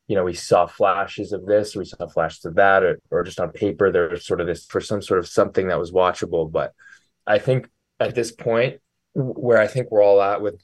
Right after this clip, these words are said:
the Bears and with Justin Fields is, like, you're unserious, or, or I guess, uh, until you, you show us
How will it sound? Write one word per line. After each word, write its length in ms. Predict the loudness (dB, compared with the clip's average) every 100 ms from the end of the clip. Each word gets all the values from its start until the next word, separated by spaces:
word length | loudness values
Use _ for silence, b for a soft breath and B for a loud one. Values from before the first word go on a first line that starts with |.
| _ _
the 100 | -2
Bears 360 | 4 4 4 0
and 120 | -6
with 100 | -4
Justin 380 | -2 -2 -8 -12
Fields 320 | -2 -2 -2
is, 40 | -2
like, 240 | -4 -4 -10 _ _ _ _ _ _ _
you're 320 | 2 6 8
unserious, 720 | 6 2 -2 0 2 2 -2 -2
or, 280 | -2 -4 -12 _
or 140 | -6 -6
I 20 |
guess, 180 | -6 -10 _ _ _
uh, 280 | -2 0 0 -2
until 640 | -8 0 4 6 6 2 -2
you, 160 | -10 -10
you 120 | -10
show 340 | -4 4 6 6
us 420 | 4 -6 -18